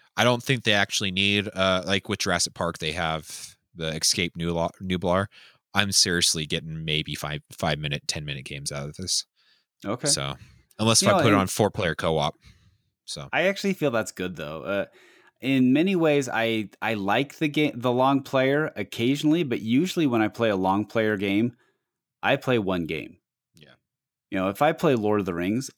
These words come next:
Speaker 2: I'll play one game. And I thought, "You know what? That was fun. I did a lot of stuff and it took a lot of time. Okay, what's the next game?"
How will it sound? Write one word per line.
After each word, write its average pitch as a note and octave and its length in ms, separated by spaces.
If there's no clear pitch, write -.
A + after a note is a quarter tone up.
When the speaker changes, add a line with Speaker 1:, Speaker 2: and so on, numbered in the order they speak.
Speaker 2:
I'll C3 140
play C3+ 260
one G#2 300
game. D#2+ 460
And F#2 140
I F2+ 120
thought, F#2 280
"You A#2 80
know C3+ 80
what? G#2 140
That B2 180
was B2 160
fun. A#2 300
I F2+ 240
did F2+ 180
a A2 60
lot G#2+ 180
of A2 80
stuff C3 300
and E2 80
it D2 80
took G#2 180
a G2+ 60
lot G#2 160
of G2 80
time. A#2+ 320
Okay, C3+ 220
what's C3 180
the B2+ 80
next B2+ 220
game?" C#2+ 240